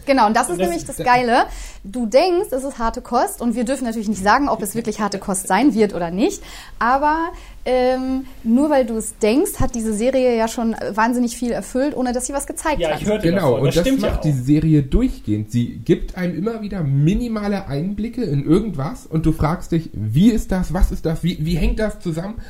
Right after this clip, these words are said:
Speaker 3: Machst dir unglaublich viele Gedanken und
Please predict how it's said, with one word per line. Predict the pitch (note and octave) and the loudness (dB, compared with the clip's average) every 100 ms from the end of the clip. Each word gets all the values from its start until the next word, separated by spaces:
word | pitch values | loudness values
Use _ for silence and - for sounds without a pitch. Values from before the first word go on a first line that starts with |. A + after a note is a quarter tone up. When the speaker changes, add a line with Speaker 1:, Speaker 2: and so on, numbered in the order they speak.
| - - | -12 -2
Speaker 3:
Machst | E3 F3+ | 2 4
dir | - - | 2 0
unglaublich | A#3 C4+ G#3+ G#3+ A3 G3+ G3 | 0 2 0 -2 -2 -4 -6
viele | - A3+ B3 F3+ | -6 -4 -4 -4
Gedanken | D#3 F3 A#3 B3+ - A3 A3 - - - - - - - | -4 -4 -4 -6 -6 -8 -10 -16 -16 -18 -20 -20 -14 2
und | F3+ F#3+ - | 4 4 -2